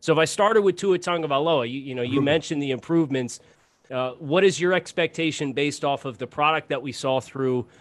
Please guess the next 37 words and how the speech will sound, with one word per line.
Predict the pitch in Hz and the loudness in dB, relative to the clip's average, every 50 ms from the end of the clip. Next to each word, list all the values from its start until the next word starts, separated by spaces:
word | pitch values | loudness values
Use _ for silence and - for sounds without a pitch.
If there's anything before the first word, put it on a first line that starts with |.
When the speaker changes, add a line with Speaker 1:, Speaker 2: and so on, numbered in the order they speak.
| - _ - | -20 _ -6
Speaker 1:
uh, | 123 127 | -4 -4
the | 127 120 143 | -2 0 0
nine | 143 135 135 135 139 139 135 | 2 4 4 2 2 2 0
starts | - - - 139 131 131 123 - | -2 -2 0 0 0 0 0 -4
in | - 123 113 | -6 -8 -6
two | - 139 127 | -6 -8 -6
thousand | - 131 123 120 117 107 110 110 | -2 -2 0 0 0 -2 -6 -8
and | 104 - | -10 -8
twenty? | - - 131 113 90 78 _ _ _ _ _ _ _ _ _ _ _ _ _ _ _ _ | -4 -2 -2 -2 -4 -6 _ _ _ _ _ _ _ _ _ _ _ _ _ _ _ _
Speaker 2:
So, | - - - 170 165 160 160 160 - - | -8 -2 2 4 4 4 2 0 -4 -2
Kyle, | - 175 175 175 170 | 2 2 4 4 4
I've | 165 156 160 | 4 4 2
already | 175 175 170 160 | 2 2 0 -2
seen | 151 - - 175 165 156 143 143 - - | -4 -4 -4 -4 -2 -2 -4 -4 -6 -8
a | 151 | -10
big | 120 101 160 165 165 139 | -6 -2 0 0 2 2
improvement, | 147 139 123 - 156 165 151 120 135 127 127 131 - | 0 -2 -2 -2 -2 0 0 0 -2 -4 -4 -6 -6
but | 117 151 143 | -4 -4 -4
it's | 139 131 - | -4 -4 -4
gotta | 170 151 143 | -4 -2 -2
be | 135 139 139 | -4 -4 -4
done | 120 135 135 135 | -4 -4 -4 -4
on | 135 127 | -4 -6
the | 127 123 | -6 -6
football | - 139 131 123 - 113 110 107 107 - | -6 -6 -6 -6 -6 -6 -8 -8 -6 -6
field. | 123 120 113 - | -4 -4 -4 -4
But | 120 120 | -2 -2
I've | 127 - 113 | -2 0 0
already | 135 139 135 135 131 127 127 | 0 0 0 0 0 -2 -4
seen | 123 - - 135 131 | -4 -4 -4 -4 -2
him | 131 127 120 117 - _ _ _ _ _ _ | -2 -4 -6 -6 -10 _ _ _ _ _ _
throw | 147 147 151 151 | -2 0 0 0
the | 135 139 | 0 -2
ball | 113 135 139 139 139 | -2 0 -2 -2 -2
better, | 131 110 139 139 135 131 131 | -2 -2 -2 -2 -2 -4 -4
more | 123 120 131 139 139 131 | -6 -4 -4 -4 -4 -4
velocity. | 131 127 123 131 131 135 135 131 - 143 135 135 139 131 131 123 113 | -4 -4 -2 -2 0 0 -2 -4 -6 -8 -6 -4 -2 -4 -4 -6 -8